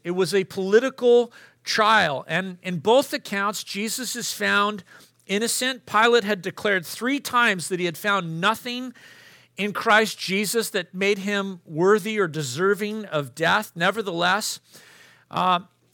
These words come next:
the people of Israel negotiated a trade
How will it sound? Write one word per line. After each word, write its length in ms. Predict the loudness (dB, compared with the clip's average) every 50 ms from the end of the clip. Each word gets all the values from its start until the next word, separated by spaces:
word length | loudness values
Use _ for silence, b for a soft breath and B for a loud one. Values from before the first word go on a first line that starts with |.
| -12 -8
the 140 | -4 -4 -4
people 640 | -4 -2 -2 -2 -2 -2 0 2 2 2 2 2 0
of 260 | -2 -4 -6 -6 -6
Israel 540 | 0 0 0 0 0 -2 0 0 0 0 0
negotiated 920 | -2 -4 -2 0 2 2 2 2 -2 -4 -2 2 2 2 2 2 -2 -2 -6
a 160 | -6 -6 -4
trade 600 | -2 -2 -2 0 2 2 4 4 2 0 -2